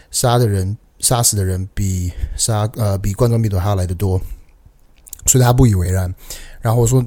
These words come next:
：“真的假的？你们在那边完全没有这种意识吗？在那边进出没有人戴口罩吗？”他说：“基本上都没有人戴口罩。”他说：“这个东西没有那么严重。”然后我就整个傻眼，我突然就整个傻眼，因为我才了解说，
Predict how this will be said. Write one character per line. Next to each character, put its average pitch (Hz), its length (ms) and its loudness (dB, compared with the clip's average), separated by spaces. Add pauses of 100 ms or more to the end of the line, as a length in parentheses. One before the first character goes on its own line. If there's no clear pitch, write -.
：“真 139 120 2
的 135 80 4
假 117 220 2
的？ 98 80 -2
你 101 80 -2
们 107 100 -2
在 123 80 0
那 127 60 2
边 127 200 2
完 117 120 0
全 113 140 0
没 120 80 2
有 117 40 2
这 107 60 -2
种 110 100 -4
意 117 120 0
识 107 240 2
吗？ 98 180 0
在 110 80 0
那 117 60 2
边 113 160 0
进 120 160 -2
出 113 200 2
没 110 120 -2
有 113 60 0
人 110 60 -2
戴 113 80 0
口 95 160 -4
罩 95 160 -2
吗？” 92 140 -4
他 98 40 -2
说 101 100 -2
：“基 104 100 0
本 101 100 0
上 98 140 0
都 98 100 0
没 95 120 0
有 90 60 0
人 90 40 -2
戴 92 100 -2
口 90 140 -4
罩。” 90 240 -8 (640)
他 - 80 -4
说 110 140 0
：“这 107 80 0
个 107 100 2
东 101 160 0
西 101 140 0
没 98 80 0
有 98 80 2
那 98 60 2
么 90 80 -2
严 85 160 -2
重。” 87 200 -2 (300)
然 104 100 -2
后 110 80 2
我 95 60 0
就 - 80 -2
整 95 160 -2
个 87 80 -2
傻 90 380 2
眼， 92 200 -2 (160)
我 - 60 -6
突 - 160 8
然 107 80 6
就 104 80 2
整 95 160 -4
个 92 60 -2
傻 92 260 -2
眼， 101 60 -2
因 123 80 2
为 135 120 4 (380)
我 - 80 0
才 139 140 6
了 143 120 8
解 131 140 2
说， 120 260 2